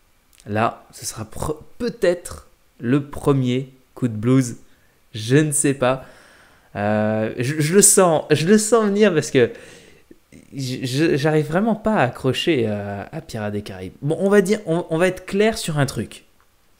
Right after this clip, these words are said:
Si Pirates des Caraïbes cinq est comme le deux et trois, ce sera un coup de blues. Si il est comme le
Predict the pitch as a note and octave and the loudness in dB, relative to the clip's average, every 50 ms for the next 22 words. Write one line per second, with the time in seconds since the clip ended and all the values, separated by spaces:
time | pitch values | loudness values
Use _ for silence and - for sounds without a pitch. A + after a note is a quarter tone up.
0 | _ _ _ - - - D3 C#3 C#3 - A#3 A#3+ A#3+ A3+ G3+ F#3+ F#3+ - E3+ D#3 | _ _ _ -16 -8 -6 -6 -4 0 2 2 2 4 4 2 2 2 2 0 2
1 | D3 C#3 B2 - - - - - G#2+ - - - _ - - - - - - D3 | 2 0 0 -2 -4 -8 -8 -10 -14 -18 -20 -20 _ -20 -20 -20 -8 -4 -2 0
2 | C#3+ G#3 G3 F#3+ G3 G3 D#3 D3+ F3 E3+ D#3+ E3 - - D3+ D3+ - D3+ C#3 - | 2 2 2 2 2 2 6 8 8 8 6 4 0 -2 -4 -2 -2 -4 -4 -4
3 | - C3 B2 B2 - - D#3+ C#3+ A2+ G#2+ G2+ F#2+ F2+ - - _ _ _ _ _ | -4 -4 -4 -4 -4 -4 -4 -2 -2 -2 -2 -4 -6 -10 -16 _ _ _ _ _
4 | _ _ _ - - - - - - - - - - - - - - - - - | _ _ _ -20 -20 -20 -20 -20 -20 -20 -20 -18 -12 -10 -10 -10 -8 -8 -4 -2
5 | - B3 B3 A#3 - - - - D#3+ D#3+ D#3+ D3+ D3 D3 - - G#3+ G3+ F#3 E3+ | 0 2 2 2 0 -2 -6 -4 0 2 4 4 2 0 -2 -4 -2 -2 0 -2
6 | D3 B2+ A2 G2+ - - _ _ _ _ _ _ - C3 B2+ B2+ B2+ A#2+ A#2+ A#2 | -2 -2 -4 -6 -8 -12 _ _ _ _ _ _ -2 0 2 2 2 2 2 2
7 | A#2 A#2 A2+ A2 A2 G#2+ G#2+ | 2 2 2 2 2 0 0